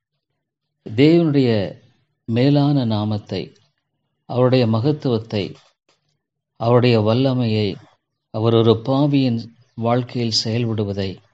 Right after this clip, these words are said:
அவருடைய ரட்சிப்பின் திட்டங்களை, அவர் சிருஷ்டித்த சிருஷ்டிப்புகளை,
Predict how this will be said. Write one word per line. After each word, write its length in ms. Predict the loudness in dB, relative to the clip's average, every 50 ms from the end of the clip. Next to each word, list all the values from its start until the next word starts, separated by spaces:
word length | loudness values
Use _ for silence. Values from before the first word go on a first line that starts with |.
| _ _ _ _ _ _ _ _ _ _ _ _ _ _ _ _ -8
அவருடைய 220 | -2 0 2 2 4
ரட்சிப்பின் 600 | 2 2 0 -2 -4 -4 -2 -2 -2 -2 -2 -4
திட்டங்களை, 680 | -6 -10 -8 -8 -6 -6 -4 -4 -4 -6 -6 -6 -8 -12 _ _ _ _ _ _ _ _ _ _ _ _ _ _ _ _ -4
அவர் 200 | -2 0 0 0
சிருஷ்டித்த 760 | 0 -2 -2 0 -2 -2 -2 -4 -4 -4 -4 -2 -2 -2 -2
சிருஷ்டிப்புகளை, 920 | -2 -4 -4 -4 -6 -6 -8 -8 -10 -8 -6 -6 -6 -6 -6 -8 -10 -10